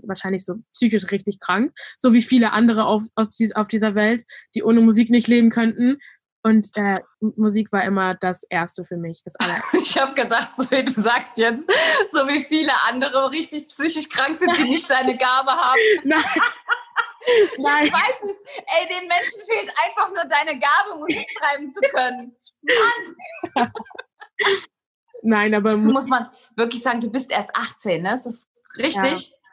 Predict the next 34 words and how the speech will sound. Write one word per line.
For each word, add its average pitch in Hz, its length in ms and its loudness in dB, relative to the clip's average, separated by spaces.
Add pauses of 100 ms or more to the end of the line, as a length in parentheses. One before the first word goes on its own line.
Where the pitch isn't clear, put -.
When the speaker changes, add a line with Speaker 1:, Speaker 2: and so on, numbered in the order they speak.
(160)
Speaker 1:
bin 226 100 -2
achtzehn. 233 580 0
Speaker 2:
Oh, - 40 -18 (320)
süße 392 380 -4 (260)
achtzehn 302 540 -6
und 302 200 0
das - 160 0
Leben 285 320 -8
steht - 480 -6
dir 262 460 0 (520)
bevor 269 680 2
und 254 160 -2
das - 160 -4
liegen, 254 480 -6
das 254 180 -2
Leben 254 300 -2
liegt 254 240 -4
dir 226 360 0 (220)
sozusagen 233 760 -2
vor 269 140 2
den 254 140 0
Füßen 262 400 -6
bereit. 190 420 0 (560)
Speaker 1:
Ja, 185 340 -6 (480)
ja, 208 260 -6 (240)
hm, 240 280 0
kann 226 120 0
man 214 180 4
so 202 100 -2
sagen. 190 460 -6 (220)
Speaker 2:
Super, 233 480 0
super 233 320 -2
schön. 202 600 -2
Ähm, 214 600 0